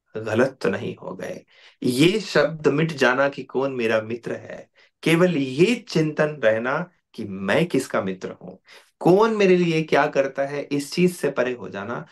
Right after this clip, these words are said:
मैं किसके लिए क्या करता हूं, ये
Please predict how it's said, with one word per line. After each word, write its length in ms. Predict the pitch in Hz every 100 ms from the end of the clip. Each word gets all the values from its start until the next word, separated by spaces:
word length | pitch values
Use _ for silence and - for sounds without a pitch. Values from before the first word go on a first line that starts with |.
| _ _
मैं 520 | 113 110 113 127 175 180
किसके 380 | 160 - 151
लिए 240 | 156 156 151
क्या 220 | - 131
करता 340 | - 110 110
हूं, 280 | 104 120 160 156 _ _
ये 680 | 113 113 120 151 185 196